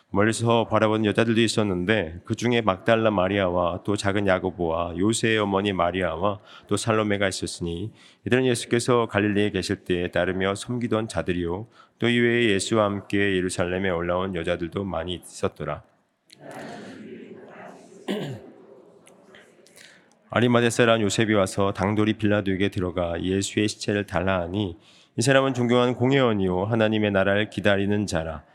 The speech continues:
빌라도는 예수께서 벌써 죽었을까 하고 이상히 여겨 백부장을 불러 죽은 지가 오래냐 묻고, 백부장에게 알아본 후에 요셉에게 시체를 내주는지라. 요셉이 세마포를 싸서 예수를 내려다가 그것으로 싸서 바위 속에 판 무덤에 넣어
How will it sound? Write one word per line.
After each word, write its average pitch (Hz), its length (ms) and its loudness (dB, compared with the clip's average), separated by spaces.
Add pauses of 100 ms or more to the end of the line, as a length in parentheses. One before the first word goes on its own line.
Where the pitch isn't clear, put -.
(260)
빌라도는 110 420 2
예수께서 107 460 0
벌써 113 340 2
죽었을까 123 640 2
하고 107 260 2
이상히 110 360 0
여겨 98 180 -4
백부장을 120 560 2
불러 107 360 0
죽은 104 300 -4
지가 101 220 0
오래냐 107 480 2
묻고, 92 480 -4 (260)
백부장에게 120 480 2
알아본 104 560 2
후에 98 400 0
요셉에게 95 480 0
시체를 117 400 -2
내주는지라. 87 640 -2 (460)
요셉이 110 360 2
세마포를 120 520 2
싸서 101 440 0
예수를 104 380 2
내려다가 95 720 -2
그것으로 110 320 0
싸서 113 460 0
바위 104 220 2
속에 107 280 -4
판 107 300 0
무덤에 117 380 2
넣어 104 440 0